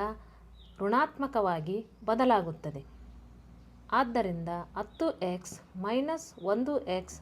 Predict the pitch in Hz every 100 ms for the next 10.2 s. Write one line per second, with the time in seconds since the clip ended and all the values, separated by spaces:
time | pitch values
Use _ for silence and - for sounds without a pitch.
0 | - 226 233 202 - 156 147 - - -
1 | - - 240 254 311 - 190 165 165 185
2 | 185 - - - - 254 196 151 - -
3 | - - - 254 262 - 349 240 226 -
4 | 208 190 180 180 180 - 226 294 320 233
5 | - 202 190 185 185 175 165 160 165 165
6 | 160 151 180 202 - - _ - 220 254
7 | 311 320 294 247 180 196 - - - -
8 | 196 214 196 160 160 147 143 - - -
9 | - 208 262 330 339 330 285 - 196 196
10 | -